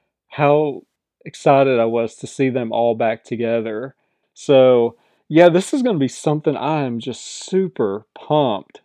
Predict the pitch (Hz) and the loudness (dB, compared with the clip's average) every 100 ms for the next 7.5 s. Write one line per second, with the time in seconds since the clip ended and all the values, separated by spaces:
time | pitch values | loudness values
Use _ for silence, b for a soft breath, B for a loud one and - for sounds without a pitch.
0 | _ - - - 135 - 113 117 110 98 | _ -18 -12 -4 -4 -2 -2 0 -2 -4
1 | - 139 110 - 131 123 110 123 - 113 | -10 -16 -14 -6 -4 -4 -6 -8 -10 -8
2 | 120 113 107 131 147 - - 151 160 156 | -4 -4 -4 -10 -12 -14 -8 -6 -4 -6
3 | 139 139 135 123 120 110 104 - 127 117 | -6 -6 -4 -6 -8 -10 -8 -10 -8 -8
4 | 104 107 104 98 - _ _ _ _ - | -8 -8 -8 -10 -16 _ _ _ _ -8
5 | 127 - - 123 113 110 - 120 117 117 | -8 -8 -6 -4 -4 -6 -10 -16 -12 -10
6 | 123 120 110 - 123 117 120 110 107 104 | -8 -6 -8 -8 -4 -2 -2 -4 -6 -8
7 | 113 107 107 117 143 | -12 -12 -14 -14 -16